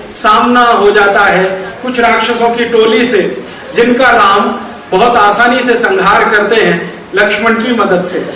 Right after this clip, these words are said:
तो विश्वामित्र मान लेते हैं कि ये कर पाएगा जैसा मैं सोचकर इसको लाया हूं।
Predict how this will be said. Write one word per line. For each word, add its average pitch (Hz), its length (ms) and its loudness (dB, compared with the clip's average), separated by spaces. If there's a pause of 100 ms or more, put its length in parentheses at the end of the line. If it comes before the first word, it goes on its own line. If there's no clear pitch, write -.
(440)
तो 247 100 4
विश्वामित्र 277 640 4
मान 262 280 4
लेते 220 320 2
हैं 196 220 0 (460)
कि 240 100 -4
ये 233 240 2
कर 240 200 2 (100)
पाएगा 196 400 2 (440)
जैसा 233 320 2
मैं 233 200 0
सोचकर - 500 0
इसको 170 280 0
लाया 156 280 0
हूं। - 200 -8